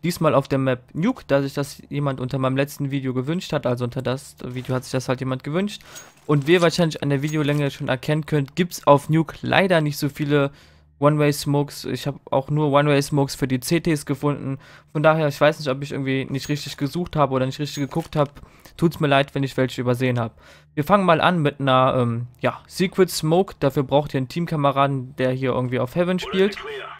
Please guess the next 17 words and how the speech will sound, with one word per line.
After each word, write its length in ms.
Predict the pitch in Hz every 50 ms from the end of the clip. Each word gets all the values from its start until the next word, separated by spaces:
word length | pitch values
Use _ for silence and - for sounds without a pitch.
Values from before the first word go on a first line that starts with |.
| _ _ _ _ _ _ -
Dann 100 | 156 156
müsst 200 | 160 185 - -
ihr 80 | 165 151
halt 100 | 147 143
gucken, 300 | - 180 - - 180 156
ihr 160 | 123 139 135
seht 180 | 147 151 151 -
hier 100 | 160 117
unten, 380 | 156 160 - 151 147 139 135 - - - - _ _ _ _ -
äh, 280 | 131 123 120 120 123 123 -
den 120 | 135 135 131
Schatten 380 | - - 160 165 - 156 143
von 180 | - - 139 131
dem 120 | 127 127
Fenster 380 | - 156 170 196 - - 165 156
da 100 | 147 147
oben. 360 | 151 156 160 165 190 247